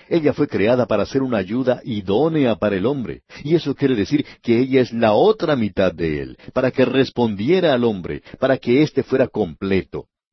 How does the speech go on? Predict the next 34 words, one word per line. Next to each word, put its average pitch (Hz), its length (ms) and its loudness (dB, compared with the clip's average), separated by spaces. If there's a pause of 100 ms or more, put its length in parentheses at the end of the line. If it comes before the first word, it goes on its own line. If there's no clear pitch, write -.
(180)
Fue 151 240 2
Dios 120 460 0
quien 87 220 -6
trajo 117 340 0
esa 113 180 0
relación 107 800 -4
maravillosa 113 1000 0
de 90 140 0
amor 110 320 -2
a 95 60 0
este 87 220 -8
mundo. 71 420 -14 (440)
Pero 156 180 0
en 147 40 -2
la 131 60 2
actualidad, 131 500 0 (160)
los 180 220 -2
hombres 165 240 -2
quieren 143 240 0
librarse 101 480 0
de 98 140 2
esta 107 180 -4
obligación 98 580 -2
del 143 140 -4
matrimonio. 85 640 -6 (420)
"Rompamos 120 720 -2
sus 92 220 -10
ligaduras 101 580 -2 (100)
y 117 140 0
echemos 120 440 -2
de 107 100 0
nosotros 120 580 -4
sus - 180 -8
cuerdas", 110 560 -2